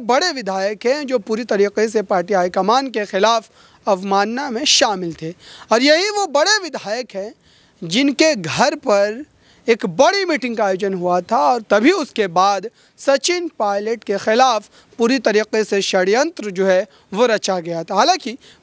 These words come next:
पार्टी हाईकमान के द्वारा भी एक बैठक की जानी थी, लेकिन शांति धारीवाल, महेश जोशी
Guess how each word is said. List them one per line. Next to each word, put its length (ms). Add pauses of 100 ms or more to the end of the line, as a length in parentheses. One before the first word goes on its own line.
(120)
पार्टी 520
हाईकमान 640
के 140
द्वारा 300
भी 100
एक 140
बैठक 320
की 120
जानी 320
थी, 200
लेकिन 340 (280)
शांति 480
धारीवाल, 720
महेश 380
जोशी 600